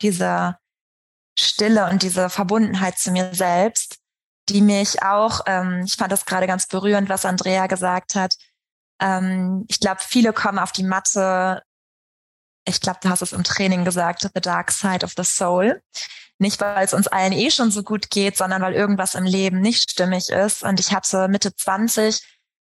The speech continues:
als ich so auf der Suche nach dem Sinn in meinem Leben war, ähm, eine ganz, ganz stark ausgeprägte Schuppenflechte am ganzen Körper. Ähm, und hab aber gemerkt,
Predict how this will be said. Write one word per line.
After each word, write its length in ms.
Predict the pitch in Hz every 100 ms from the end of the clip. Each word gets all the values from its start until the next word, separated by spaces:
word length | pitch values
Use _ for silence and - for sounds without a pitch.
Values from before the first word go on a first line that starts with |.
| -
als 200 | 196 202
ich 100 | 190
so 120 | 185
auf 120 | 170
der 140 | 190
Suche 400 | 185 247 311 - 196
nach 120 | 190
dem 220 | - 190
Sinn 200 | 180 240
in 80 | 196
meinem 220 | 185 180
Leben 340 | 185 185 190
war, 400 | 185 180 180 185
ähm, 260 | 185 185 180
eine 120 | 185
ganz, 280 | 175 185 185
ganz 220 | 190 180
stark 340 | - 190 185 -
ausgeprägte 1120 | 196 - 196 - 190 - 185 185 185 180 190 - -
Schuppenflechte 760 | - 247 220 - 175 175 -
am 100 | 180
ganzen 320 | 185 185 185 180
Körper. 760 | - 208 208 - 175 180 185 220 _ _ _ _ _ _ _ -
Ähm, 640 | 190 190 185 190 185 190 - _ _ _ _
und 200 | - 202
hab 120 | 196 214
aber 160 | 202
gemerkt, 360 | 190 190 196